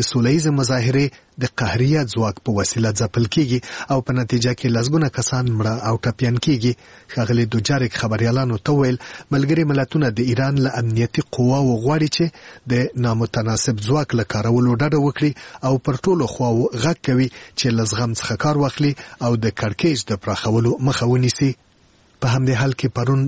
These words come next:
جمعه د ایران په یو شمیر ښارونو کې د حکومت پلوي مظاهره چیان لارو واټونو ته راووتل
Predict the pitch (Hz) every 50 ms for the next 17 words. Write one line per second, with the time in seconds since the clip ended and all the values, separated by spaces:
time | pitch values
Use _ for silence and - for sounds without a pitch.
0 | 123 110 120 123 139 139 120 101 - - - - - - 131 135 143 131 156 151
1 | 151 143 - 139 127 131 135 135 - - - 127 110 - - 120 113 135 147 147
2 | 131 - 143 135 123 - - - - - - 135 123 127 139 117 - 131 131 131
3 | 135 - _ - 131 120 123 131 156 170 151 131 113 120 113 107 117 113 113 110
4 | - - 120 110 117 120 131 131 120 117 110 107 107 - - 147 139 131 - -
5 | 113 104 113 131 147 151 135 - 160 147 135